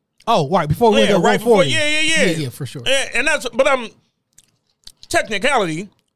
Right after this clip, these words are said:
Speaker 2: but it's like, damn, nigga, <laughs> like
Speaker 1: I'm under-, I mean, I, I, I, I hit Undisputed.
Speaker 2: I ran through the division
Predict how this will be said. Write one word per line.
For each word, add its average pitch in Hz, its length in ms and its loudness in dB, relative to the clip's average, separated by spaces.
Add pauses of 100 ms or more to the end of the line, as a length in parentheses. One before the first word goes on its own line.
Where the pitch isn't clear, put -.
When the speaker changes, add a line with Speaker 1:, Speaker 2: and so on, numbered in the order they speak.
Speaker 2:
but 208 160 0
it's 220 140 -2
like, 185 320 0 (540)
damn, 294 240 -2
nigga, - 500 -4
<laughs> - 0 -
like 214 420 -2 (840)
Speaker 1:
I'm 170 180 0
under-, 190 160 -2 (160)
I - 40 -4
mean, 175 140 -2
I, 180 80 -2 (140)
I, 170 40 -2 (320)
I, 151 100 -10
I 151 160 -14
hit 170 220 -8
Undisputed. 196 440 -2
Speaker 2:
I 254 40 2
ran 269 180 0
through 269 120 -4
the 240 80 -2
division 208 760 -2